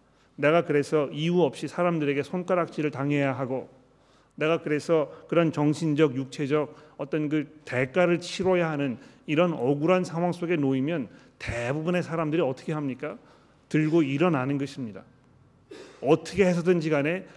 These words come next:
자기의 그, 그, 에, 아, 이, 그 무고함, 이것을 증명해야 하고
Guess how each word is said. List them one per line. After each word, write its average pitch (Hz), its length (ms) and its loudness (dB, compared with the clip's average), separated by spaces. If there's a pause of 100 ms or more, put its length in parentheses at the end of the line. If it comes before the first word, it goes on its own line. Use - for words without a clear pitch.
(100)
자기의 147 520 0
그, 175 380 2
그, 151 680 0 (380)
에, - 40 -2
아, 135 140 2
이, 160 420 -2 (200)
그 - 80 -6
무고함, 147 800 4 (760)
이것을 175 400 2
증명해야 175 800 2
하고 113 300 -6